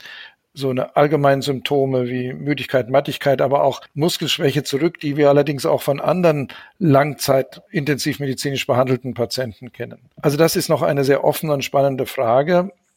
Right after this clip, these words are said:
Wir haben natürlich jetzt auch Hinweise, dass bei diesen Patienten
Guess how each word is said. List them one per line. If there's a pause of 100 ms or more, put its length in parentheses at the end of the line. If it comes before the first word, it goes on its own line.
Wir
haben
natürlich
jetzt
auch
Hinweise,
dass
bei
diesen
Patienten